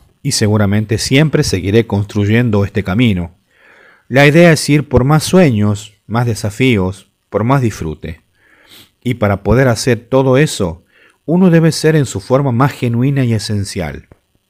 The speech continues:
En ese análisis encontré personas, recuerdos, situaciones, frases, charlas, imágenes y sensaciones que me frenaban, que me coartaban, que me daban miedo, inseguridad y cuántas cosas más.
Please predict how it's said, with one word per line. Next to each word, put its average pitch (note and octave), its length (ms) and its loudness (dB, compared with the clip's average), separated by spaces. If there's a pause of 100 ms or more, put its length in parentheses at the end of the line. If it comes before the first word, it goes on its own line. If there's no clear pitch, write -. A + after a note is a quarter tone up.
(560)
En F#2+ 140 -4
ese G2+ 220 -2
análisis B2 680 0
encontré F#2 400 -6
personas, F2 880 -6
recuerdos, F2 640 0
situaciones, A2+ 640 -6
frases, A#2 640 -2 (400)
charlas, B2+ 580 2
imágenes D3 600 0
y G2+ 40 -6
sensaciones G#2+ 640 -4
que - 120 -8
me G2+ 100 -2
frenaban, E2 680 -6 (920)
que B2 120 0
me A2 160 0
coartaban, G#2 960 0
que - 80 -6
me B2 140 0
daban C#3 320 0
miedo, B2 560 0 (380)
inseguridad G#2+ 880 -2
y D3 100 -6
cuántas G3 460 2
cosas F3 400 2
más. D3 540 2